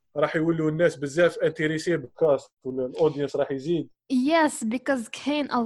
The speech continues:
Speaker 2: lot of, uh, famous influ-، influencers راهم turn into podcast. And كاين سيد كاستيك،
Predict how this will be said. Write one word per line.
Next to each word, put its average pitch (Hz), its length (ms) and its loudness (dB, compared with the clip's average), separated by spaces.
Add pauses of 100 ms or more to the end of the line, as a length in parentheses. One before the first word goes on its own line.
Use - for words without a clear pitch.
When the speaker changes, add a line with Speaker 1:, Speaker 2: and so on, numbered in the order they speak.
Speaker 2:
lot 269 140 0
of, 247 160 -2
uh, 208 580 -10
famous 254 760 0
influ-، 240 420 -4 (120)
influencers 233 840 0
راهم 214 580 -2 (380)
turn 240 300 -2
into 214 200 -6
podcast. 226 520 -4
And 220 100 -4
كاين 226 220 -2
سيد 226 280 -2
كاستيك، 226 760 -4